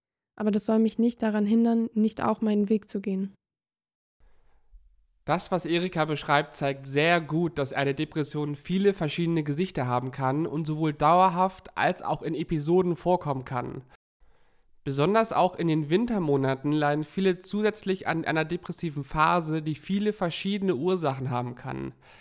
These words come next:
Speaker 2: Ich kann mir sehr gut vorstellen, wie anstrengend das sein muss, sowas in regelmäßigen Abständen durchzumachen und wünsche jedem, der gerade so etwas durchmacht, wirklich vom ganzen Herzen ganz viel Kraft und fühl dich ganz doll gedrückt.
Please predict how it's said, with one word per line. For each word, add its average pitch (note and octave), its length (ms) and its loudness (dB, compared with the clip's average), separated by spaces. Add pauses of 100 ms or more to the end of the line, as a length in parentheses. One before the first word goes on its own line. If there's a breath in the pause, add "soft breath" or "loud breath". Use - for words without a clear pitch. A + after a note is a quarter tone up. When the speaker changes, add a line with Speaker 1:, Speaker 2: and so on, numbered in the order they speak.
(160 soft breath)
Speaker 2:
Ich - 120 -16
kann D#3 180 2
mir G3+ 140 6
sehr F#3+ 100 2
gut F3+ 140 -4
vorstellen, F3 640 0
wie D3+ 180 -4
anstrengend D3+ 560 0
das C3 140 -4
sein C3+ 200 0
muss, D3+ 220 -2
sowas D3+ 260 -6
in C#3+ 140 -4
regelmäßigen D#3+ 680 0
Abständen C3+ 460 -4
durchzumachen C#3 720 -2 (420 loud breath)
und D3 200 -2
wünsche D#3+ 240 0
jedem, F3+ 340 2
der D#3 140 2
gerade D#3 320 2
so E3 80 -2
etwas D3+ 240 -4
durchmacht, D3+ 480 -4
wirklich D#3 300 -2
vom D3+ 260 -2
ganzen F3 420 4
Herzen D#3 460 0
ganz D#3 260 2
viel D3 180 -2
Kraft C#3+ 500 0
und B2+ 260 -6
fühl D3+ 260 -4
dich C3+ 180 -2
ganz C#3 280 0
doll C3 140 -4
gedrückt. B2+ 520 -8